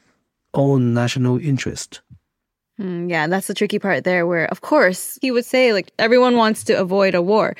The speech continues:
Speaker 2: but then there are these national interests China must safeguard, these red lines, things like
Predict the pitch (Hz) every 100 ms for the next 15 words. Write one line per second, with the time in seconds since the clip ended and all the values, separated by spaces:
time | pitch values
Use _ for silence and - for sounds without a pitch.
0 | - - - 196 202 202 190 185 185 180
1 | 185 175 - _ _ _ - 185 185 202
2 | - 175 190 180 - 185 180 170 160 165
3 | - - 180 170 - 165 170 170 175 170
4 | 170 - 170 196 190 175 156 - 185 -
5 | - 190 202 190 175 165 - -